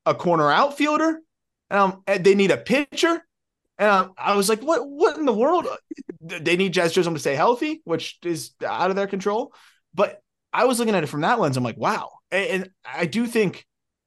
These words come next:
a lot of it, you talk about the one-run games, all the one-run games that they've won. What's the biggest difference? Not that much personnel in terms of players. The biggest difference from them being one of the worst one-run teams last year or two years ago to,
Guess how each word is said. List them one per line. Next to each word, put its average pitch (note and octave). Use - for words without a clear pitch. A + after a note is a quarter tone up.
a D#3+
lot E3
of A3
it, -
you E3
talk F#3
about G3
the D3+
one-run D3
games, C#3
all C3+
the C3+
one-run C3+
games C3
that A#2
they've B2
won. A#2+
What's F3+
the F#3+
biggest E3
difference? -
Not G3+
that D4
much C#4
personnel B3
in F#3+
terms G#3
of E3+
players. G3
The E3+
biggest C4
difference B3+
from F#3+
them G3+
being G3+
one F#3
of D#3+
the D3+
worst F#3+
one-run D#3+
teams C#3
last E3+
year B2
or D3
two E3+
years C3+
ago C3
to, B2+